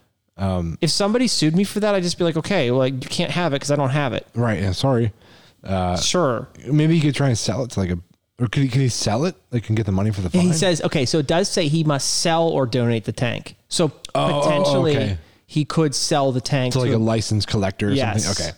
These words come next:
Speaker 2: Yeah, so maybe that would help. It took, apparently it took twenty soldiers, so, 'cause they actually treated it like live,
Speaker 1: Oh,
Speaker 2: like
Speaker 1: okay.
Speaker 2: live weapons. It
Speaker 1: Yeah.
Speaker 2: took twenty soldiers nine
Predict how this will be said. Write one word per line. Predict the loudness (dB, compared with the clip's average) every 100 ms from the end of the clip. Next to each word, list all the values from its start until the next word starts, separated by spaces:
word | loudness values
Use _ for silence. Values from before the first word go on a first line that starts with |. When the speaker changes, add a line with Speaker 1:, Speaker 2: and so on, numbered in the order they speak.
| _ -4
Speaker 2:
Yeah, | -4
so | 0 0
maybe | 2 2 0
that | 0 -2 0
would | 0 0
help. | -2 -4 -6 -14 -20 -20 -6
It | -6 0
took, | -2 0
apparently | -4 0 0 2 0
it |
took | 0 -2 -2
twenty | -4 -2 0 0 0
soldiers, | 0 2 2 2 0
so, | 0 0
'cause | 0
they | 0
actually | -2 -2 -2 -2
treated | -2 0 2
it | 0 0
like | -4 -2
live, | -2 0 2 0 -2 -12 _ _ -2
Speaker 1:
Oh, | 0 2 2
Speaker 2:
like | 0 0
Speaker 1:
okay. | 0
Speaker 2:
live | 0 0
weapons. | 0 0 -2 -2
It | 0
Speaker 1:
Yeah. | 0
Speaker 2:
took | -2
twenty | -2 0 0 2
soldiers | 2 2 2 0 0
nine | 0 0 0 0